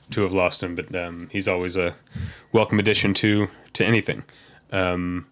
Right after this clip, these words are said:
but anyway, um, he gets mad at her for not knowing how to, like, for clogging up the laundry chute, and he, and he, like, gives her a,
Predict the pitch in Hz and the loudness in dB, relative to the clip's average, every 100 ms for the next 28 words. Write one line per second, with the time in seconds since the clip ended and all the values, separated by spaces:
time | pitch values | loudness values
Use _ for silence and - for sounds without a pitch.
0 | - - - - _ _ _ _ _ _ | -10 -8 -8 -10 _ _ _ _ _ _
1 | _ _ - - _ _ 135 139 127 123 | _ _ -18 -18 _ _ 0 4 6 6
2 | 113 110 110 104 101 101 92 - _ _ | 6 6 6 4 4 4 2 -6 _ _
3 | _ _ _ _ _ - - - - _ | _ _ _ _ _ -18 -16 -16 -18 _
4 | - 151 135 123 120 110 101 107 101 95 | 4 6 6 4 4 4 4 6 6 4
5 | - - - 110 107 101 101 98 101 95 | 0 -16 2 2 4 4 4 4 2 4
6 | 95 92 82 95 90 107 - 117 110 104 | 4 4 4 2 2 0 4 4 6 4
7 | - 101 95 95 92 113 135 123 120 123 | 4 4 6 6 4 4 4 6 6 6
8 | 113 95 92 98 90 92 92 92 90 90 | 6 4 4 4 4 4 2 2 2 2
9 | 87 - 104 95 95 92 | 0 2 2 4 6 4